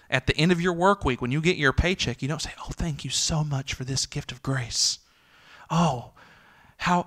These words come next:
how kind and loving of you to give me this after I worked fifty hours this week." No, you, you earned it. You, you deserve it. That's grown-up stuff. Grown-ups have jobs.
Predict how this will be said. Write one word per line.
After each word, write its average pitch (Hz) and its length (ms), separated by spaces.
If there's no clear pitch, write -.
how 175 160
kind 165 480
and 127 160
loving 160 300
of 120 100
you 120 100
to 120 80
give 175 220
me 151 80
this 120 240
after 143 240
I 135 80
worked 139 240
fifty 165 300
hours 165 300
this - 140
week." 117 280
No, 240 200
you, 196 140
you 202 200
earned 254 220
it. - 120
You, 180 200
you 208 140
deserve 220 360
it. - 100
That's 190 140
grown-up 220 440
stuff. - 360
Grown-ups 247 320
have 151 140
jobs. 135 500